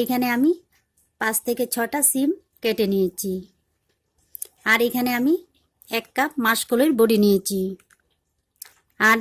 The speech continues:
যা যা লাগবে তা আমি রান্নার সময় দেখিয়ে দেব। আমি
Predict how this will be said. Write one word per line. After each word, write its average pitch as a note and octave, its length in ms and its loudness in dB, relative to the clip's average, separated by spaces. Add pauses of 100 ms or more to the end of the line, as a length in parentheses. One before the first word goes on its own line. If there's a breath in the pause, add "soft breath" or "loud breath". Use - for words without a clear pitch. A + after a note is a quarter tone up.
যা B3 100 6 (120)
যা A#3+ 120 6
লাগবে A#3 360 2 (140)
তা B3 60 0 (140)
আমি C4 120 2 (120)
রান্নার A#3 380 0
সময় C#4+ 220 0 (680)
দেখিয়ে G#3+ 360 2
দেব। F#3+ 140 0 (1200)
আমি A#3+ 140 -4